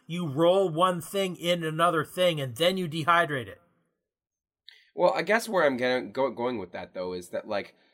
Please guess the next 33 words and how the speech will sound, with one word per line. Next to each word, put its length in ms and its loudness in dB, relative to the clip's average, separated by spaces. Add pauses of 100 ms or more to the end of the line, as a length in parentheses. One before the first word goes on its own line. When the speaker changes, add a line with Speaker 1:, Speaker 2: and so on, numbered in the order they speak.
(340)
Speaker 2:
what 480 2
other 320 2
thing 640 -6 (960)
could 160 -12
you 100 -4
have 500 4
that 180 -2
would 360 -2 (540)
be 120 -8
complemented 680 -2
by 180 0
that 220 -2
texture? 340 -8
Like, 160 -12
that's 240 -2
a 80 -12
really 300 -6
tricky 300 -12
texture 320 -10
to 80 -12
work 200 -8
around. 140 -10
This 80 -12
is 80 -14
why 160 -2
you 100 -2
don't 180 -4
have 200 -8
jerky 420 -10
in, 100 -12
like, 160 -10
fine 320 -10
dining. 380 -6